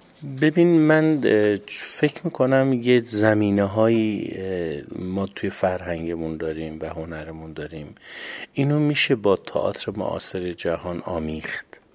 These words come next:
و اگر درست اینو ترکیب بکنیم، یه شکل هماهنگ ایجاد بکنیم. اگر ما اینو درست ایجاد نکنیم، نمی‌تونیم به اون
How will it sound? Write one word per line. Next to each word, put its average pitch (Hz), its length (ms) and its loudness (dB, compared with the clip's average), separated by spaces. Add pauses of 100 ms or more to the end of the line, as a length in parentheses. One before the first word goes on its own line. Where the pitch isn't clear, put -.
(1080)
و 87 540 2 (100)
اگر 104 400 4 (180)
درست 117 540 2
اینو 95 180 -2
ترکیب - 540 -8 (120)
بکنیم، 80 680 -10 (380)
یه 104 60 2
شکل - 360 0
هماهنگ 82 580 -6
ایجاد - 380 -10
بکنیم. - 460 -16 (1500)
اگر 117 400 2
ما 117 200 2
اینو 139 240 2
درست 113 580 2
ایجاد 98 480 0
نکنیم، 98 560 -2
نمی‌تونیم 101 560 -2
به 85 80 -6
اون 87 200 -6